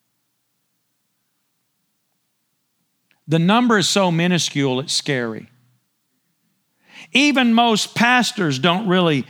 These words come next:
study it or read it for what it can mean to them. Typically, we'll find ourselves studying it to preach a sermon. "Oh, that'll preach. Woo-hoo." It's hard not to do that when you're a pastor,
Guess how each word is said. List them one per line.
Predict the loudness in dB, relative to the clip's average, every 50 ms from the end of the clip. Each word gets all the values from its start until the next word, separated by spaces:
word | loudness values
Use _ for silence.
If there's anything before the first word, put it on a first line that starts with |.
| -14 -20 -14 -6
study | -6 -6 -2 0 2 2 2 2 2 0
it | 0
or | 0 0 0
read | 0 2 2 2 0
it | -2 -4 -4
for | -4 -2
what | 0 0 -2 -2
it | -4 -8 -14 _ _ -6
can | -4 -2 0
mean | 0 0 0 0 -2 -2
to | -2
them. | -2 0 0 2 2 0 -2 -4 -6 -10 -14 -20 -20 -20 _ -4
Typically, | 0 0 0 2 0 -2 0 0 0 0
we'll | 0 0 0 -2
find | 0 0 0 2 2 2 0
ourselves | 0 -2 0 0 0 0 0 -2
studying | -4 0 0 0 2 2 0 -2 -2
it | -2 -2 -4 -6 -12 _ _ -20 _ _
to | -4 -4 -2
preach | 0 0 -2 0 -2 -2
a | -4
sermon. | -2 0 0 0 0 0 -2 -4 -8 -10 _ _ _ _ _ _ _ _ _ _ _ _ _ _ _ _ _ _ _ _ _ _ -12
"Oh, | -8 -6 -4 -2
that'll | 0 0 0 0 0
preach. | -4 -6 -6 -6 -6 -6 -6 -6 -6 -8 -10 _ _ _ _ _ _ _ _ _ _ _ _ _ _ _ _ -4
Woo-hoo." | -2 0 0 0 0 0 -2 -2 -4 -6 -8 _ _ _ _ _ _ _ _ _ _ _ _ _ _ _ _ _ _ _ -6
It's | -6 -4 -4
hard | -2 -2 -2 0 -2 0
not | 0 0 -2 -2 -2
to | -4
do | -2 0
that | 0 0 -2 -4 -4
when | -6 -6 -4
you're | -4 -6
a | -4
pastor, | -6 -6 -6 -4 -6 -8 -10 -14 -16 -20 _